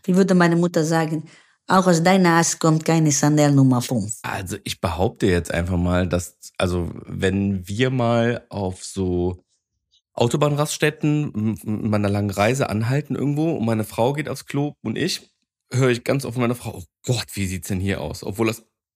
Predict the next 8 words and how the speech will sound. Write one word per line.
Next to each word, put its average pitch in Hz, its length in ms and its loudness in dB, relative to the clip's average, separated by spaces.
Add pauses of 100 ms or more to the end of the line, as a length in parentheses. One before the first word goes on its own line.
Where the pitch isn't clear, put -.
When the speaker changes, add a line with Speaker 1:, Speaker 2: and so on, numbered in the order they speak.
Speaker 2:
auch 101 120 -6
so 110 120 -4
bezahlte 104 440 0
Toiletten, 90 400 -2
also 92 160 0
sind 95 140 0
diese 95 200 0
Sanifair-Geschichten. 98 920 -4